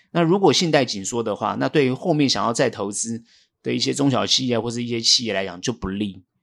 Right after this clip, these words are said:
那对于经济要复苏，那就不一定有利。所以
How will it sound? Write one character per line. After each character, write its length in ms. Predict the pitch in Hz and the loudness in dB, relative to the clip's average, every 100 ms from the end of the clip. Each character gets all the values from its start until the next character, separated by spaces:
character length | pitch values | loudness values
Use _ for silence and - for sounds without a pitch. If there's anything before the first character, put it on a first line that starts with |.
| _ _ | _ _
那 180 | - 151 - _ _ | -2 -2 -4 _ _
对 160 | 143 | 0
于 80 | 123 | 0
经 200 | 123 147 | 0 -2
济 340 | 139 131 107 - _ - | 0 -2 -4 -12 _ -4
要 280 | 131 117 - | -2 -2 -6
复 240 | - 143 | -2 0
苏， 300 | 107 117 104 - | 0 -2 -6 -6
那 120 | 113 | -4
就 100 | 110 | -2
不 200 | - 123 | 0 0
一 20 | |
定 140 | 113 | 0
有 160 | 92 80 | -4 -8
利。 260 | 90 85 - _ _ - | -10 -12 -18 _ _ -2
所 140 | 185 | 0
以 240 | 170 - | 0 -4